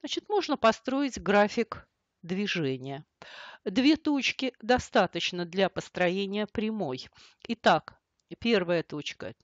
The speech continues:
начало координат, вторая точка — один час три километра. По этой прямой можно определить, какой же путь будет пройден за полтора часа.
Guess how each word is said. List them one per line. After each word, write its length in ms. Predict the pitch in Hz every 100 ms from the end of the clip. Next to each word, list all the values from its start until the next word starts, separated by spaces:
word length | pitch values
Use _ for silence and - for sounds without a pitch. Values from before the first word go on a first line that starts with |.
| _
начало 460 | 165 160 - 151 147
координат, 680 | - 180 185 320 349 349 -
вторая 520 | - 226 220 208 190
точка — 600 | - 247 294 - - 302 - _ _ _ _ _ _ _ _ _ _ -
один 440 | 185 175 185 170
час 640 | - - 226 302 - - - _ _ -
три 400 | 170 160 190 - _
километра. 840 | - 165 160 147 135 - - 80 175 - - - - - - _ -
По 360 | 330 349 320 _ -
этой 440 | 262 254 202 175
прямой 600 | - 170 170 180 214 262 - _ _ _
можно 420 | 214 349 - 320 302
определить, 1120 | 233 233 202 190 156 180 139 135 175 - - - _ _ - - - - -
какой 340 | 208 196 381
же 140 | 359 427
путь 360 | - 262 190
будет 320 | - 202 190
пройден 420 | - 254 330 349 302
за 160 | 196 196
полтора 480 | 262 - 240 214
часа. 500 | 202 233 - - 117